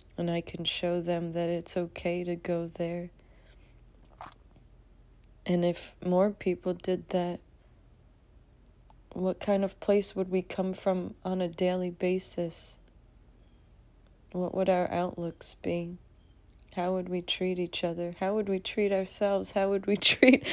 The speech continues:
our children? We wouldn't take out our shadow on them because it would be dealt with. Obviously, there's always going to be something, but it would be a lot better than if there was,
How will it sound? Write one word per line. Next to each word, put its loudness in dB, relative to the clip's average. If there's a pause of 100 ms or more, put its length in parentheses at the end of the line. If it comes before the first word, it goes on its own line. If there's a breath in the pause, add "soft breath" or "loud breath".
(220 loud breath)
our 12
children? 6 (1800)
We 6
wouldn't 4
take 4
out 8
our 8
shadow 8
on 4
them 2
because 2
it 4
would 2
be -2
dealt 6
with. -4 (2250)
Obviously, 8
there's 4
always 8
going 6
to -2
be 2
something, 4
but 6
it 6
would 0
be 4
a 8
lot 4
better 4
than 2
if -4
there 4
was, -2